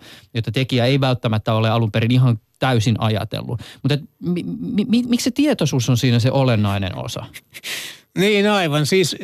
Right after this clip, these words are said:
Speaker 2: se palautuu siihen, että me ei kyllä kumminkaan kyetä luomaan sääntöjä joka tilanteeseen, joka tulee vastaan.
Speaker 1: Niin aivan.
Speaker 2: Niin, ja silloin, ö, sen laitteen pitäisi pystyä hoksaamaan jotakin. Ja se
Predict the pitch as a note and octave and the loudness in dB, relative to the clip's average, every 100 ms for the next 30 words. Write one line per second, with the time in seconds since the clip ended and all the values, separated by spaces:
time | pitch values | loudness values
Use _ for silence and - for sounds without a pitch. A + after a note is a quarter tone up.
0 | F#3 F3+ G#3+ F#3+ G3+ G3 G3+ F#3 G#3 E3 | -8 -2 0 2 2 2 2 2 2 2
1 | F3+ F3 - F3+ F#3+ E3+ F#3 F3 F3+ A#3 | 0 -2 -6 -2 0 2 0 -2 -2 2
2 | C4+ G#3+ E3+ D#3 D3+ D3 D#3+ _ - G3+ | 4 2 2 0 0 -4 -12 _ 0 0
3 | D#3+ E3 F#3+ F3 D#3+ D#3 D3+ - F#3 F#3 | 2 2 4 2 2 0 -2 -4 0 0
4 | D#3+ E3 D#3+ G#3+ F#3+ B2+ D3+ A#2+ A2+ C3 | 2 2 2 2 0 0 0 -2 -4 -6
5 | B2 C3 B2+ C3 D3 D3 D3+ D#3 - - | -4 -2 -2 -4 0 2 2 0 -4 -8
6 | B2 - B2+ C#3 C#3 D3 D3+ A#2+ G2+ E3 | -12 -10 -6 -4 -2 -2 -2 -4 -4 0
7 | G3 E3+ C3+ C#3+ D3+ D3 - F#3+ A#3+ G3+ | 2 4 2 2 2 -2 -2 0 2 4
8 | F3+ D#3 _ - D3+ E3 D#3 D#3 - D#3 | 2 -2 _ -10 -4 0 0 -4 -8 -10
9 | F3 F#3 E3+ E3+ F3 D#3+ G3 G#3+ - F3+ | -8 -8 -2 0 0 0 0 0 0 0
10 | E3+ F3 E3 - - _ _ F#3+ F#3+ - | 0 0 0 -2 -12 _ _ -6 -6 0
11 | F#3+ D#3 - D4 - - C3+ C3+ C3+ B2 | 0 0 -2 -4 -4 -2 0 2 0 -2
12 | - D#3+ E3+ C#3 A2+ B2+ G#2+ _ _ _ | -4 -2 0 0 -4 -6 -12 _ _ _
13 | _ _ _ _ _ D3+ D#3+ D#3 - E3 | _ _ _ _ _ -2 0 0 -4 -4
14 | G#3 | -2